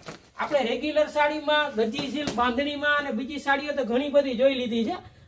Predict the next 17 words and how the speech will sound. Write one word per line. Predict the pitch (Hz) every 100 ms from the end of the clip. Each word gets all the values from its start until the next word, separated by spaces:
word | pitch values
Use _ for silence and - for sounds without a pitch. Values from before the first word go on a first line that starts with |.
| -
આજે | - 339
આવી | 311 311 320
ગયું | 330
છે | 330
પ્રીમિયમ | - 285 320 320 311
લુકમાં | 285 320 339 330
સાવ | - 277 294 262
નવી | 285 269
પેટર્નનું, | 247 262 240 220 - - - - -
એકદમ | 311 - 339 330 262
લેટેસ્ટ | 262 302 339 302
અને | 302 247
ફેન્સી, | 269 294 277 254
સાવ | 214 269 269
નવું | 233 302
જ | 226 269
કલેક્શન. | 277 240 - -